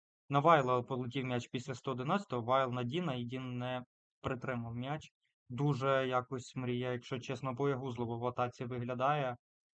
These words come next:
Не вистачає їм дуже впевненості. Так, сто одинадцятий не викидується, Алекс з м'ячем, пасує назад на К'ямба. Ну і Тім Слей спокійно, я думаю, може докатати ці п'ятнадцять секунд.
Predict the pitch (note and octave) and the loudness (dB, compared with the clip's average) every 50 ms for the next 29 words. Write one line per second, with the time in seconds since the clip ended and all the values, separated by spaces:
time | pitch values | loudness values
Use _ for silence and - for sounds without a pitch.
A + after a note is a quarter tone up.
0 | _ _ _ _ - C3 C3 C3+ C#3 C3+ C#3 C#3 C3+ - D3+ D3 D3 - C3 B2 | _ _ _ _ -10 -6 0 0 2 2 2 0 0 0 -2 0 2 2 2 4
1 | B2 A#2+ A#2+ A#2+ A2+ B2 A#2+ A2 B2 A#2+ - - D#3 E3+ F3 F3 E3 D3 C#3 B2+ | 4 2 0 0 0 -2 -2 -2 -4 -4 -2 0 2 2 2 2 2 0 -2 -2
2 | - - A#2+ - C3 B2 - - - - C3+ B2+ C3 C3 C3+ C3 B2 - - - | -6 -10 -6 -4 -2 -2 -2 -4 -4 -2 -2 -2 -2 -2 -2 -4 -4 -6 -6 -6
3 | B2 B2+ C#3 D#3+ D3+ E3+ E3+ - A3+ A#3 G3 G#3+ G#3 G3+ G3+ - D#3+ C3+ C3 B2+ | -4 -2 -2 -2 -2 -2 -2 -2 -2 0 0 0 -2 -2 -2 0 0 2 2 2
4 | B2 B2 A#2+ A#2 B2 B2+ C3+ C3 C3 - - F3 G3 G#3+ A3 A3 G#3 - C3 A#2+ | 0 0 -2 -4 -4 -4 -2 -2 -2 -2 0 2 4 4 4 4 2 0 -2 -2
5 | - D3+ C#3+ C#3 C3+ C3 B2 A#2 B2 A#2+ A#2+ B2+ B2+ B2 - G3+ A3+ C4 A#3+ G#3+ | -2 -2 0 0 0 0 2 2 2 2 2 0 -6 -6 -4 -4 -2 0 0 0
6 | A3 G3 F#3+ A#3 D4+ D#4 B3+ A#3 F3+ C#3+ - F#3+ F3 D#3 - - F3+ F3+ F3 F3 | 0 0 0 -2 -2 0 0 -2 -2 -2 -2 -4 -4 -2 0 2 2 2 2 0
7 | - D3+ - - D#3+ D#3 D3 C#3+ C3 B2+ B2 C3 C3+ C3+ C3 C3 C3 C3 C3 C3+ | -4 -6 -2 0 0 2 2 2 2 2 0 0 -2 -2 -2 -2 -2 -2 -2 -2
8 | A#2 C3 B2 A#2+ C3+ B2 - C#3 C3 - A#2+ A#2+ - A#2+ A#2+ - B2+ A#2+ - C3 | -2 -2 -2 -2 -2 0 0 0 0 2 0 0 0 -4 -6 -6 -6 -4 -4 -4
9 | B2 - C3+ C3 B2+ - C3+ - - C#3+ C#3 - E3 G3 A3+ G#3+ | -2 -2 -2 -4 -4 -6 -10 -8 -8 -8 -6 -2 0 0 0 0